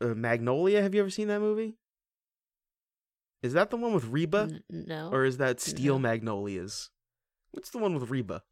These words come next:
Speaker 2: I think that's Steel Magnolias,
Speaker 1: <laughs> Okay.
Speaker 2: but not to be confused with Netflix's Sweet Magnolia. <laughs>
Speaker 1: Oh, I don't know. I don't know what that is. I'm, I'm, I, I'm not sure what that is.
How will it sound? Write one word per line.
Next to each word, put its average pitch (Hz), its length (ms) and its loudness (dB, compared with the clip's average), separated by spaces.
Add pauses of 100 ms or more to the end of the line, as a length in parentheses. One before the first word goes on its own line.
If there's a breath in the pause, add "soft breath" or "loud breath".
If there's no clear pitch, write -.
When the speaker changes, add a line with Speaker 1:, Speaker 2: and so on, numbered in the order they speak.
Speaker 2:
I 185 260 0
think 226 320 0
that's 269 320 0
Steel 160 540 -2
Magnolias, 147 1300 -8
Speaker 1:
<laughs> - 40 -2
Okay. 170 200 2
Speaker 2:
but - 60 0
not 202 220 6
to 262 100 0
be 262 200 0
confused 214 600 0
with 185 160 -2
Netflix's 180 680 -2
Sweet - 420 -2
Magnolia. 160 840 -2 (100)
<laughs> - 80 0
Speaker 1:
Oh, 170 280 8
I 143 160 8
don't 160 160 8
know. 135 320 6
I 131 120 6
don't 135 120 4
know 120 180 2
what 107 120 -4
that 113 200 2
is. 90 380 -10
I'm, 107 380 -4
I'm, 101 380 -6
I, 104 180 -2
I'm 107 180 -6
not 98 160 -8
sure 90 260 -10
what 87 100 -12
that 85 200 -12
is. - 160 -16